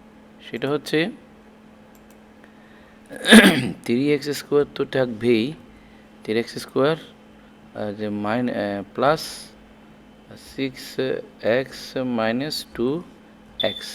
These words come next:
আহ, মাইনাস ফোর। আমরা এটা কীভাবে করে নেব? তাহলে এটাই জানি যে কি, সিক্স এক্স থেকে যদি আমাদের এখানে যদি সিক্স এক্স থেকে যদি টু এক্স যায়, তাহলে ফোর এক্স, ফোর এক্স মাইনাস ফোর। খুব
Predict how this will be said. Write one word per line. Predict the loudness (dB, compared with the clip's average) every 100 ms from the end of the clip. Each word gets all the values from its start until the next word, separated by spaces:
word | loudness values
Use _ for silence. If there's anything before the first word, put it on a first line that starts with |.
| -10 -10
আহ, | -8 -6 -6 -8 -12 -12 -14 -14 -14 -14 -12 -10
মাইনাস | -8 -8 -12 -10
ফোর। | -8 -8 -10 -20 -20 -20 -14 -8
আমরা | -4 -4
এটা | -6 -10
কীভাবে | -14 -12 -6
করে | -6 -4
নেব? | -4 -6 -10 -20 -20 -14
তাহলে | -6 -4 -2
এটাই | -2 0 -2
জানি | -2 -4
যে | -4
কি, | -4 -4 -8 -8
সিক্স | -6 -4 -2 -4
এক্স | -4 -8
থেকে | -2 0
যদি | 0 0 -2 -6 -20 -20 -20 -20 -20 -4 0
আমাদের | 0 2 0 -4 -18 -20 -20 -20 -14
এখানে | -6 -2 -2 -2
যদি | -2 -4 -6 -14 -20 -20 -20 -20 -20 -20 -20 -20 -20 -20 -20 -20 -20 -20 -20 -20 -20 -6
সিক্স | -4 -2
এক্স | -2 -2
থেকে | -2 0
যদি | -2 -2
টু | 2 2
এক্স | 2
যায়, | -2 0
তাহলে | -4 -2
ফোর | 0 2
এক্স, | 0 -4 -4
ফোর | -2
এক্স | -2 0
মাইনাস | 0 -2 0
ফোর। | 2 2 -2 -20 -20 -20 -20 -20 -20 -20 -20 -20 -20 -16
খুব | -14